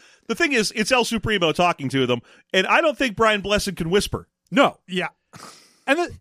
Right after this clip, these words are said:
Speaker 2: even, <laughs> even if Freddy had run, animated in the background, like,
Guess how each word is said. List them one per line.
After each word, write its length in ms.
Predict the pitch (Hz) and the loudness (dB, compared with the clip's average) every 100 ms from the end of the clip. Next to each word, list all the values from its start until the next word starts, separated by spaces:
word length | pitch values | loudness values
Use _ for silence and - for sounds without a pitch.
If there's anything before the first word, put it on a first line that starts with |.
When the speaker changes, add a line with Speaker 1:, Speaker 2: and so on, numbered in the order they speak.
| _ _ - | _ _ -10
Speaker 2:
even, 400 | 403 440 440 - | -4 -2 -2 -6
<laughs> 0 | 190 175 - _ - | -16 -14 -16 _ -6
even 280 | 349 392 403 403 | -4 -2 -2 -2
if 120 | 240 | -8
Freddy 460 | - 233 214 208 175 - - - - | -6 -4 -2 -4 -10 -14 -16 -16 -18
had 520 | - 196 196 208 160 131 | -10 -4 0 0 -2 -4
run, 400 | 151 190 320 294 _ _ _ _ _ _ _ - | -2 -4 -8 -18 _ _ _ _ _ _ _ -2
animated 720 | 285 392 415 381 349 320 277 | 0 2 -2 -4 -4 -2 -4
in 320 | 247 277 320 | -6 -6 -2
the 100 | 277 | -2
background, 680 | 160 226 220 - 208 190 170 - | 0 0 -2 -2 0 -2 -4 -10
like, 280 | 180 196 185 | -2 0 0